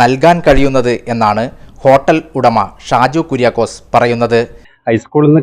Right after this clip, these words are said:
Speaker 2: കുട്ടികൾ പൊറോട്ടയും ഗ്രേവിയും ചോദിച്ചാണ് വന്നത്. അപ്പോൾ ഞങ്ങൾ പൊറോട്ട ബ്രേക്ക്ഫാസ്റ്റ് ഇല്ലാത്തതുകൊണ്ട് ലഞ്ച് മാത്രമേ ഇവിടെ ഉള്ളൂ. അപ്പോൾ ഞങ്ങൾ പറഞ്ഞു ബിരിയാണിയും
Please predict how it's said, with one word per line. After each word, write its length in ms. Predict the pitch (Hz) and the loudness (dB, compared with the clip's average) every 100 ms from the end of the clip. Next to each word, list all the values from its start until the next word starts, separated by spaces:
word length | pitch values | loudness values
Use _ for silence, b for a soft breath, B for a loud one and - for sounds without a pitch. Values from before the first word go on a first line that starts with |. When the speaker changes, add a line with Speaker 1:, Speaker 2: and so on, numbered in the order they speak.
| 131 | -2
Speaker 2:
കുട്ടികൾ 280 | 123 131 135 120 147 _ _ _ 123 | -2 0 0 -2 -6 _ _ _ -8
പൊറോട്ടയും 440 | 120 127 - 151 139 - - | -4 -4 0 -2 -2 -16 -8
ഗ്രേവിയും 380 | 123 123 131 127 | -2 0 0 -2
ചോദിച്ചാണ് 520 | - 123 - 123 110 | -2 -4 -2 -4 -4
വന്നത്. 300 | 98 107 98 139 _ _ _ _ - | -6 -8 -10 -12 _ _ _ _ -20
അപ്പോൾ 120 | 110 120 | -6 -2
ഞങ്ങൾ 180 | 120 120 - | -2 -2 -2
പൊറോട്ട 280 | 113 120 135 135 127 113 | -4 -4 -6 -4 -6 -8
ബ്രേക്ക്ഫാസ്റ്റ് 480 | 113 _ 151 _ 147 | -12 _ -14 _ -6
ഇല്ലാത്തതുകൊണ്ട് 500 | 131 127 131 123 117 - _ _ 131 - 107 | -6 -2 -2 -2 -4 -12 _ _ -20 -18 -8
ലഞ്ച് 320 | 113 117 - 139 135 | -4 -4 -4 -4 -2
മാത്രമേ 220 | 123 117 | -4 -6
ഇവിടെ 140 | 107 | -4
ഉള്ളൂ. 160 | 101 101 | -4 -4
അപ്പോൾ 140 | - 110 | -6 -8
ഞങ്ങൾ 140 | 117 120 | -6 -6
പറഞ്ഞു 200 | 120 127 | -4 -4
ബിരിയാണിയും 420 | 120 113 120 123 | -4 -4 -2 -2